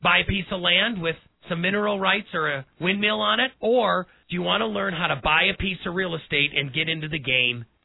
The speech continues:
and draw a line in the sand? See, I'm telling you how to do it. The most important thing that I'm gonna share with you the remainder of this segment and the rest of the show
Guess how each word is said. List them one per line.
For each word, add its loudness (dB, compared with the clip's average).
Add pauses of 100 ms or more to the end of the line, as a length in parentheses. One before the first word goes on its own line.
(120)
and -4
draw 2
a 0
line 2
in -4
the -8
sand? -2 (140)
See, -4 (240)
I'm 2
telling -2
you -4
how 0
to -6
do -6
it. -12 (180)
The 0
most 2
important -2
thing -2
that 2
I'm 2
gonna -2 (140)
share 0
with -6
you -6
the -6
remainder 0
of -6
this -4 (120)
segment -2
and -4
the -4
rest -2
of -12
the -4 (140)
show 0